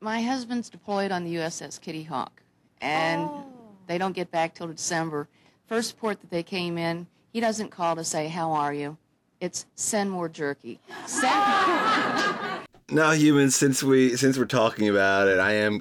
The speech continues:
Speaker 3: I am curious. I was like, "What is the U S S Kitty Hawk?" Well, it was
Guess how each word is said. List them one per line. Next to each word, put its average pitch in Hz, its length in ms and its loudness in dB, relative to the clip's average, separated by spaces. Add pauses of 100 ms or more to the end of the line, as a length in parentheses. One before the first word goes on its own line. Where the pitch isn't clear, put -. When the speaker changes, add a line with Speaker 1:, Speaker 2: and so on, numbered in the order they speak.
Speaker 3:
I 127 200 4
am 175 120 0
curious. - 640 -2 (160)
I 95 120 2
was 98 120 4
like, 95 100 -2
"What 107 180 6
is 117 180 4
the 98 100 4
U 95 200 6
S 90 160 2
S 90 160 4
Kitty 90 300 2
Hawk?" 85 320 -2
Well, 110 340 2 (1300)
it 101 360 4 (180)
was 117 760 2